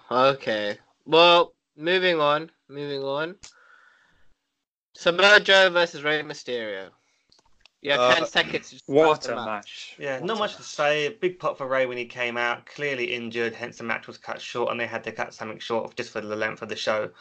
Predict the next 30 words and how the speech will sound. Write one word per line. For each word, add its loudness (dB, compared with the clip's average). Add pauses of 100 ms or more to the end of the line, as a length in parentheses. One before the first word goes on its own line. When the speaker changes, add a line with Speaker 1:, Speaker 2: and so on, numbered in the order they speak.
(180)
Speaker 4:
So 2
not 0
much -2
to -6
really -6
talk -8
about. 0
I'm -8
sure -4
Speaker 2:
Yeah. 4
Speaker 4:
they'll 2
do -10
a, -10
a -8
match -4
again -6
at -12
some -10
point. -8 (300)
Speaker 2:
It, 2
Speaker 1:
I'm 6
Speaker 2:
it, 4
Speaker 1:
just -8
gonna, -14 (1000)
Speaker 2:
it 4
Speaker 1:
I'm 8
Speaker 2:
was -2
Speaker 1:
just -4
gonna -10
say, -8